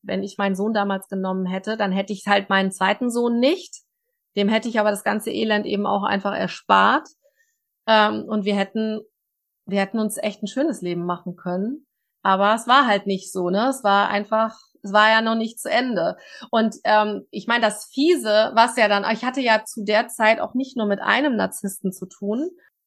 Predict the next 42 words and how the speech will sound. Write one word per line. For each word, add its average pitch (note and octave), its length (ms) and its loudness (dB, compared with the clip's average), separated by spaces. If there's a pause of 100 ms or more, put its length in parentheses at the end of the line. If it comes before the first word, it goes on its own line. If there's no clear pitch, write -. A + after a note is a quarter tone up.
(120)
sondern A3+ 540 2
hatte A#3+ 200 2
ja A#3+ 200 6
auch G#3+ 140 4
noch G#3 340 -2
wahnsinnig B3 640 4
tolle A#3 200 2
Unterstützung A3+ 540 -4
meiner G3 420 0
Mutter, B3 540 -2 (800)
ähm, G#3 420 4 (160)
die A#3 140 -4
ja G#3+ 140 4
in G3+ 180 0
dieselbe G3 400 0
Kerbe G3+ 400 0
dann G3 180 -4
auch - 240 0
noch - 240 -6
reingehauen E3+ 600 -8
hat. F3 120 -8
Also F#3+ 400 -2
ich, F#3+ 220 -10
es, - 180 -8
ich G3 300 -12
weiß, B3 320 4
es, A3+ 160 -14
es G3+ 160 -14
gab G#3+ 240 2
so A3+ 140 -12
viele A#3 260 -6
Situationen, G#3+ 360 -8
die A3 140 -2
hat, B3 120 2 (300)
meine F#3+ 180 0
Mutter G#3+ 380 2
hat G#3 160 0
einen G3+ 220 0
Brief A3+ 440 -4
geschrieben G3 440 -8
ans F#3 240 -4
Jugendamt, A#3 800 -2